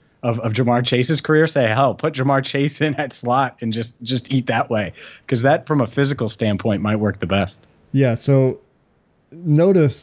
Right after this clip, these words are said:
Speaker 2: that the only one in the conversation from the current group is Boyd. And I think that's because, obviously, T Higgins and Ja'Marr Chase have a lot to prove from a talent level. They, they could certainly get there, but that projection is really hard when Chad and T J and Henry were as great as they were,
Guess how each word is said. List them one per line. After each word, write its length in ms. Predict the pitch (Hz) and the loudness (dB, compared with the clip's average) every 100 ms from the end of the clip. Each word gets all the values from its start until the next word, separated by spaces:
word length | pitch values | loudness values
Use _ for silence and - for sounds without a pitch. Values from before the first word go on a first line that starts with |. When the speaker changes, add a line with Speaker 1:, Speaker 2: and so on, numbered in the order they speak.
| - | -6
Speaker 2:
that 300 | 127 131 120 - _ _ _ _ - | 0 2 0 -8 _ _ _ _ -4
the 140 | 139 | -2
only 260 | 139 165 160 | 2 4 4
one 160 | 147 | 4
in 60 | 143 | 4
the 100 | 135 | 2
conversation 1120 | 131 131 123 120 131 127 127 127 113 110 117 - _ | 2 2 2 0 2 2 2 0 2 0 -4 -10 _
from 320 | 131 123 120 | 0 2 2
the 100 | 117 | 0
current 500 | 117 127 147 139 127 | 0 2 4 4 0
group 320 | 113 135 127 131 | 0 2 2 2
is 220 | 123 98 | 0 0
Boyd. 440 | 107 123 113 110 | 2 2 2 0
And 180 | 131 139 | 0 2
I 80 | 135 | 4
think 200 | 180 170 | 2 2
that's 180 | 156 143 | 0 2
because, 340 | 139 139 127 | 2 2 2
obviously, 460 | 135 127 131 131 120 | 0 2 2 2 2
T 220 | 139 123 | 4 4
Higgins 380 | 127 120 117 117 | 4 4 2 2
and 120 | 107 | 2
Ja'Marr 320 | 113 120 117 | 2 2 2
Chase 240 | 123 117 | 0 0
have 140 | 127 117 | 2 2
a 40 | |
lot 220 | 117 117 | 2 2
to 80 | 117 | 0
prove 340 | - 123 147 156 | -2 0 2 2
from 160 | 131 | 0
a 40 | 113 | 0
talent 440 | 135 160 202 123 | 0 2 2 2
level. 320 | 123 113 120 | 0 2 2
They, 140 | 120 123 | 2 2
they 160 | 127 | 0
could 180 | 131 123 | 0 0
certainly 380 | 160 147 139 117 | 0 0 0 0
get 320 | 98 117 - | 0 -2 0
there, 200 | 139 139 | 2 4
but 280 | 113 120 - - _ _ - | 2 -2 -4 -18 _ _ -2
that 180 | 156 156 | 0 2
projection 500 | 139 131 147 - 135 | 2 4 0 2 2
is 160 | 113 | 4
really 260 | 131 123 120 | 4 4 2
hard 500 | - 131 127 110 107 | 2 2 4 2 2
when 300 | 117 110 - | 2 0 -4
Chad 420 | - 131 131 127 | -2 2 4 4
and 160 | 120 113 | 2 2
T 220 | 131 127 | 4 4
J 360 | 110 123 117 117 | 4 4 4 2
and 160 | 123 104 | 0 2
Henry 420 | 127 123 120 113 | 4 4 4 4
were 240 | 110 113 | 2 2
as 240 | 127 123 104 | 2 0 0
great 300 | 113 127 127 | 2 2 2
as 200 | 127 110 | 0 2
they 140 | 117 | 2
were, 380 | 107 107 101 | 2 0 -2